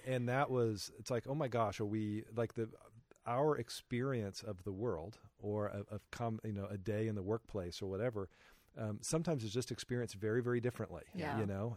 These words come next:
Speaker 2: Mm-hmm.
Speaker 1: And I think one of the things that kinda struck me is that I, you know, I have a wife and I have three daughters.
Speaker 2: Mm-hmm.
Speaker 1: And if, if those stories are that common,
Speaker 2: Mm-hmm.
Speaker 1: there are probably, and this just scares me to death, like, th-, there's probably stories in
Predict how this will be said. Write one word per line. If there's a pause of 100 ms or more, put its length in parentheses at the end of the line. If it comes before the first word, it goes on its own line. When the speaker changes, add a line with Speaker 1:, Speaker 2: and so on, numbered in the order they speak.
Speaker 2:
Mm-hmm.
Speaker 1:
And (640)
I
think
one
of
the
things
that (880)
kinda
struck
me
is
that
I,
you
know,
I
have
a
wife
and
I
have
three
daughters.
Speaker 2:
Mm-hmm.
Speaker 1:
And
if,
if
those
stories
are
that
common,
Speaker 2:
Mm-hmm.
Speaker 1:
there
are
probably,
and
this
just
scares
me
to
death,
like,
th-,
there's
probably
stories
in